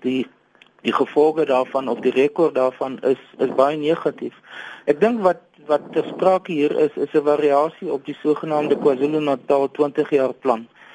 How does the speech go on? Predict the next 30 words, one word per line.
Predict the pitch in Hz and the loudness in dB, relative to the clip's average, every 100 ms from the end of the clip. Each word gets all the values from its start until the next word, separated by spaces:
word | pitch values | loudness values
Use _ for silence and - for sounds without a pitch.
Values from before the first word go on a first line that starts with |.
| - - | -20 -14
En | 139 | 0
dit | 139 147 | 0 2
is | 170 156 | -2 2
dat | 151 147 | 0 2
hulle | 143 147 | 0 0
na | 139 139 160 | 0 2 2
president | 160 - 151 143 147 139 | 0 -2 -4 -4 -10 -6
Zuma | 143 147 139 | -4 -2 0
nog | 135 151 - | 2 0 -2
'n | 147 | -10
president | - 139 147 131 135 127 - - - | -4 -2 -2 0 0 -2 -12 -14 -4
wil | 139 131 | 0 2
hê, | 127 139 | 4 2
'n | - | 0
A | 117 - 135 | -2 0 0
N | 135 | -2
C, | - 160 143 | -4 -2 0
sowel | 135 131 139 | 0 0 0
as | 147 | -2
nasionale | 147 135 - 123 131 | -2 -6 -4 -2 -2
president | 131 139 127 127 131 127 | -2 -6 -6 -2 -2 0
wat | 127 123 | 0 0
vanuit | - 139 131 127 - | -2 -2 -2 -6 -2
KwaZulu-Natal | 131 120 143 143 123 - 151 151 | -2 0 -2 0 -2 2 2 0
kom. | - 123 - - - - - - | -4 -8 -8 -12 -14 -14 -16 -4
En | |
ek | 151 151 | -4 0
dink | 233 254 | 0 2
dit | 220 | 0
is | 220 | 0